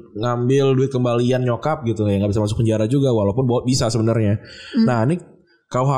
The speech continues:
Speaker 1: P pun, eh, apa K U H P pun, selingkuh pun bisa masuk penjara gitu. Jadi selain dila-, dilarang oleh agama, perselingkuhan juga dapat menjadi pemicu retaknya rumah tangga. Jadi perselingkuhan telah mengarah ke perbuatan zina.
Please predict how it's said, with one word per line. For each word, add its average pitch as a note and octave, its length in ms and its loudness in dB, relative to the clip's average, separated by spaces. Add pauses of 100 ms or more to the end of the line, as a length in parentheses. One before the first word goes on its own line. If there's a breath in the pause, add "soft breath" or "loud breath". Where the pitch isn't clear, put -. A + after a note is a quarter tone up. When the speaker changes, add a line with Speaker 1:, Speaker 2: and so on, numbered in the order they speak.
Speaker 1:
P D#3+ 80 2
pun, G#3+ 400 -2
eh, C3+ 160 0
apa G#2+ 80 -2
K G#2 80 -6
U G#2+ 100 0
H F#2+ 140 -2
P G2+ 100 0
pun, A#2 140 0
selingkuh C#3+ 320 0
pun G#3+ 160 2
bisa D#3 480 0
masuk A2 320 -2
penjara A2 560 0
gitu. F#2 480 0 (320 loud breath)
Jadi C#3 100 0
selain C3 220 0
dila-, A#2 240 0
dilarang A#2 320 0
oleh A2+ 160 2
agama, A2 400 0
perselingkuhan C3+ 560 0
juga B2+ 180 2
dapat B2 300 0
menjadi B2+ 340 2
pemicu C3+ 380 2
retaknya D3 400 0
rumah C#3 160 4
tangga. C3+ 320 0
Jadi G#2+ 180 0
perselingkuhan C3 460 0
telah D3 160 2
mengarah C3 400 2
ke - 80 -4
perbuatan C3 420 0
zina. B2 300 2